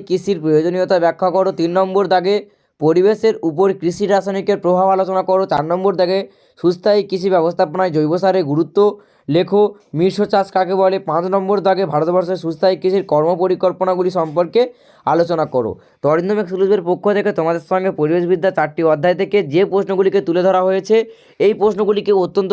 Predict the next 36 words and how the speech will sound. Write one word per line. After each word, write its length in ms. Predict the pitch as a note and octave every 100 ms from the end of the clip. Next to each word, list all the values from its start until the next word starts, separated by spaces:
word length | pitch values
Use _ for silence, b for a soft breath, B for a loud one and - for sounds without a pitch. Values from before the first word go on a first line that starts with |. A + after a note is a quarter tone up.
| E3
গুরুত্ব 200 | D#3+ D3+
দিয়ে 120 | F3+ F#3
প্র্যাকটিস 240 | E3 F3 -
করো 120 | F#3+ F3
এবছরের 340 | D#3+ E3 D#3+
ফাইনাল 220 | D3+ D3+ D#3+
পরীক্ষার 340 | E3 E3+ F3+ D3+
জন্য 180 | F#3 G3+ A3 A3 b b b b _ -
নিশ্চিন্তে 500 | D3 E3+ F#3+ F#3 F3
কমন 220 | D3 C#3 B2
পাওয়ার 220 | D#3+ G3 G#3 b _ C#3 C3+
জন্য। 200 | F3+ C#3+ A#2+
তো 80 | A2 B2+
ভিডিওটি 260 | D#3+ F#3+ G#3+
ভালো 120 | G#3 G#3
লাগলে 160 | G#3
একেবারে 320 | G3 - F#3 G3 - B2+
ভিডিওটিতে 400 | D3 E3 E3 E3+ C#3
লাইক 180 | D3 D#3 F#3
করে, 120 | F#3+ F#3+
চ্যানেলে 240 | C#3+ D3 C#3+
নতুন 160 | C#3+ D#3+
হয়ে 120 | F3
থাকলে 160 | F3 E3
চ্যানেলটাকে 360 | D#3 C#3+ C#3+ C#3
সাবস্ক্রাইব 340 | C3 D#3+ D#3+ D#3+
করে 120 | E3
রাখতে 160 | D#3+ D#3+
একেবারেই 520 | C#3+ C#3 B2+ B2 C#3 A#2+
ভুলো 140 | B2+ C#3
না 60 | D#3 b b b
পরবর্তীতে 520 | B2 C#3+ E3+ F#3 F3+ F#3
আরও 120 | D3+ D#3+ - A#2
ভিডিও 240 | A2+ B2+ C3 A#2
পাওয়ার 200 | G#2 G2+
জন্য। 180 | G#2 F#2